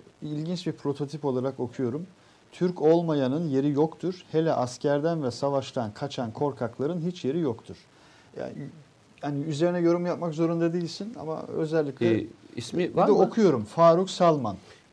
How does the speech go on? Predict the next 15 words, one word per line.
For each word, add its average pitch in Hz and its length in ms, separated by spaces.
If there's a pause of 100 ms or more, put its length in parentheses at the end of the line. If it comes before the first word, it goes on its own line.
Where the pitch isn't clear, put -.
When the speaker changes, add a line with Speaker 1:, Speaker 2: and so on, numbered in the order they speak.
Speaker 2:
Farukcuğum, 170 560
nerelisin? 147 520 (920)
Speaker 1:
Yazarsa 156 640 (320)
Sayın 135 300
Speaker 2:
Ee, 107 80
Speaker 1:
Faruk 101 260
Salman. 123 260
Speaker 2:
Faruk, 151 240 (240)
e, - 40
Speaker 1:
Okurum. 117 220
Speaker 2:
nerelisin? 139 580 (680)
Ee, 95 600 (120)
hani, 123 220
e, - 880
Türk, - 220